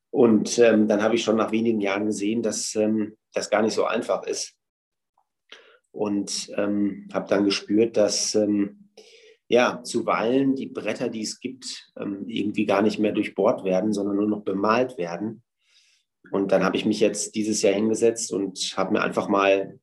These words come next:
ja, abends immer mal ein, zwei Stunden Zeit genommen und darüber nachgedacht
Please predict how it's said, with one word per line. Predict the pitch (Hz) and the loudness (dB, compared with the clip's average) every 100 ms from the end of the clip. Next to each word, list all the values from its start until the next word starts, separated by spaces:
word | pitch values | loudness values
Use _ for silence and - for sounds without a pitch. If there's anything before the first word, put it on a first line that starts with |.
| _ | _
ja, | - 104 98 - | -6 -2 0 0
abends | 92 101 104 | -2 -2 -2
immer | 104 | -2
mal | 92 90 | 0 0
ein, | 92 | 0
zwei | 104 | 0
Stunden | 92 - 101 | 0 0 -2
Zeit | - 92 92 | 0 -2 0
genommen | 104 104 107 | 0 0 0
und | 101 98 | 0 0
darüber | 92 92 | 0 0
nachgedacht | 87 92 98 104 104 | -2 -4 -2 -2 -2